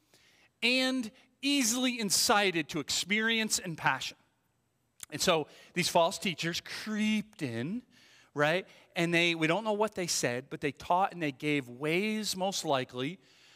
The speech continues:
to work off their sin that wasn't the gospel of Jesus Christ. Or maybe they explained it away and said, "Oh, your sins are fine. God loves you just the way you are." Maybe they did that. We don't know. But they liked it because it enti-, 'cause they were so burdened with their sin.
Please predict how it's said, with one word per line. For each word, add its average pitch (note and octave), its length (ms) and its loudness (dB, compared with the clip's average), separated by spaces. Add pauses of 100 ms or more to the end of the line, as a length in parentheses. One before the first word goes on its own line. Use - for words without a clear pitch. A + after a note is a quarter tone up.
(140)
to F3 140 -2
work D#3+ 320 0
off B3+ 280 2
their C4+ 120 0
sin C#3 520 -2
that D#3+ 140 -4
wasn't F3+ 540 0
the D#3 120 -8 (100)
gospel F3 560 0
of F#3 80 -4
Jesus F3 360 -2
Christ. A#2 440 -14 (260)
Or A3 140 2
maybe C#4+ 280 2
they C4+ 160 2
explained C4 440 -2
it B3+ 80 2
away B3+ 260 2
and F3+ 100 -2
said, F#3 140 2
"Oh, F#3+ 220 4
your F3+ 180 -2
sins D#3+ 380 -4
are D3 80 0
fine. C3+ 380 0
God C3+ 220 4
loves C#3 300 -2
you C#3 140 -10
just F#3+ 400 -2 (240)
the B2 100 -8
way D3+ 400 0 (180)
you B2 320 -6
are." F#2 220 -10
Maybe A#3+ 180 -2
they D#4+ 120 -2
did D#4+ 140 -2
that. C4+ 260 0
We C#3+ 80 -4
don't D3 240 -2
know. A#2+ 260 -10 (680)
But E3+ 120 2
they E3 120 4
liked F#3 380 2
it - 220 -20
because C#3 340 -6
it C#3 80 -2
enti-, C#3 400 -4
'cause C#3 120 -6
they D#3 40 2
were C#3+ 80 -2
so D#3+ 140 0
burdened D#3 520 0
with B2+ 120 -8
their B2 120 -4
sin. A#2 380 -6